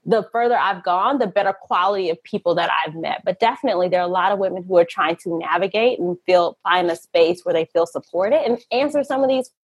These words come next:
questions. So as I said, I didn't go in this having all the answers.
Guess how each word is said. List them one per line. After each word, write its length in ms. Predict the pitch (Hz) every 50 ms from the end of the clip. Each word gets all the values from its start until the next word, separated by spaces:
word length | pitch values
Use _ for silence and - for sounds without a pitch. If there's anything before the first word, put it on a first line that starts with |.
| _ _ _
questions. 460 | - 269 254 285 277 - - - 156 -
So 60 | 220
as 160 | 180 - 220 226
I 60 | 226
said, 220 | 226 294 254 202
I 80 | 175 190
didn't 180 | 220 240 220
go 180 | 180 220 220 247
in 100 | 254 240
this 200 | 220 208 208 - - - - -
having 360 | - - 202 190 190 190 -
all 160 | - - 175
the 180 | 170 165 - -
answers. 400 | 170 240 320 311 - 214 196 202